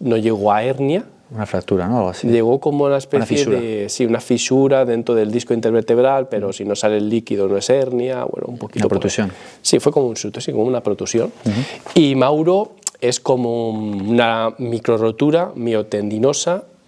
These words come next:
Speaker 1: en, en el tendón del pectoral mayor.
Speaker 2: Ujú.
Speaker 1: Y ha surgido, pues bueno, el debate de técnicas, <clears throat> lesiones, caza de brujas con algunos ejercicios.
Speaker 2: Sí.
Speaker 1: Yo me gustaría preguntarte,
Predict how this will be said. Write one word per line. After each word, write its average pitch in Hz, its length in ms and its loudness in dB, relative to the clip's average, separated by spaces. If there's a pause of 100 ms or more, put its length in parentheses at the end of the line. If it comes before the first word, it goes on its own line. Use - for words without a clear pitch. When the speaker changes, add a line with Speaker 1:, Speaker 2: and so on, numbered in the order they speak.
(100)
Speaker 1:
en, 92 520 -2
en 95 140 2
el 95 100 0
tendón 95 300 2
del 95 320 0
pectoral 95 460 -2
mayor. 101 380 -2
Speaker 2:
Ujú. 101 320 0 (580)
Speaker 1:
Y - 40 6
ha 87 60 4
surgido, 98 480 2
pues 95 220 0
bueno, 82 180 0
el 90 100 0
debate 123 420 4
de 98 220 0 (340)
técnicas, 139 920 2 (100)
<clears throat> - 100 -12
lesiones, 120 760 2 (960)
caza 120 300 4
de 104 100 2
brujas 156 580 0
con 98 180 -6
algunos 107 380 -2
ejercicios. - 680 -4
Speaker 2:
Sí. 90 280 -4 (200)
Speaker 1:
Yo 165 160 4
me 202 80 6
gustaría 180 300 0
preguntarte, 139 800 -2